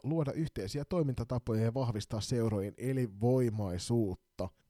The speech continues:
Kaksivuotinen hanke ja sen aikana seuroille on tarjolla kuusi moduulia, jotka liittyvät seuratoiminnan kehittämiseen. Ja nämä moduulit ovat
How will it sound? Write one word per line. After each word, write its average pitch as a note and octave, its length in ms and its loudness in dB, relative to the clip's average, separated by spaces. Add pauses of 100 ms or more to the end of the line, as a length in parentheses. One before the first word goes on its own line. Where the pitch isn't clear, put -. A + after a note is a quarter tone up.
(120)
Kaksivuotinen C#3+ 540 0
hanke C#3+ 360 0
ja A#2+ 180 -2
sen C3+ 280 -2
aikana B2 380 -4
seuroille A#2 380 2
on A2 80 -2
tarjolla A#2 300 -2
kuusi A2 440 0
moduulia, G2+ 720 2
jotka G#2+ 240 -6
liittyvät G#2+ 420 -6
seuratoiminnan C3+ 680 -2
kehittämiseen. F#2 840 -6
Ja - 100 -6
nämä A2+ 200 0
moduulit C3 520 4
ovat C3 420 -4